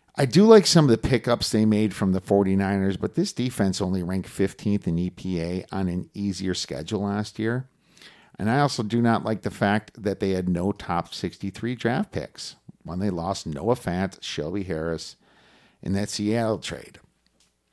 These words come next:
I mean, this team's gonna be under a lot of pressure. Um, and not that Russell Wilson isn't used to pressure, but, you know, to be quite honest, and it hurts me to say this as a Badger fan, 'cause we did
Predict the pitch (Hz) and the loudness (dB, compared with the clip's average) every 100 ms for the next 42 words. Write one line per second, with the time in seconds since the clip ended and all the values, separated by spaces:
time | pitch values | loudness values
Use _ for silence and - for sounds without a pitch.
0 | _ - - 107 110 120 - 127 113 110 | _ -14 -2 2 4 2 4 4 4 4
1 | 113 107 110 104 101 95 101 - 113 98 | 4 4 4 4 4 2 -2 2 2 2
2 | - 117 156 _ _ _ - - _ _ | 0 -2 -4 _ _ _ -20 -20 _ _
3 | _ _ - 104 104 101 98 95 - _ | _ _ -4 -2 0 0 -2 -2 -8 _
4 | _ _ 107 110 107 101 95 - 113 110 | _ _ -6 -2 -2 -2 -6 -6 -2 0
5 | 117 107 110 - 98 101 101 107 101 98 | 0 2 0 0 2 2 4 2 2 0
6 | 104 95 98 104 120 - - 117 127 - | -4 -2 -2 0 0 0 0 2 2 2
7 | 92 87 87 - _ _ _ _ _ - | 0 0 -2 -8 _ _ _ _ _ 0
8 | 156 165 - _ _ _ _ - - - | 2 2 -2 _ _ _ _ -18 -16 -8
9 | 151 160 185 180 127 110 104 - - 101 | -6 -2 2 4 4 2 2 -2 -6 -6
10 | 95 110 - 143 - 104 85 - 82 80 | -4 -6 0 0 0 -2 -2 -4 -4 -4
11 | - 73 73 73 71 69 82 80 - - | -8 -12 -10 -8 -10 -10 -10 -10 -12 -8
12 | 90 98 101 | -2 0 -2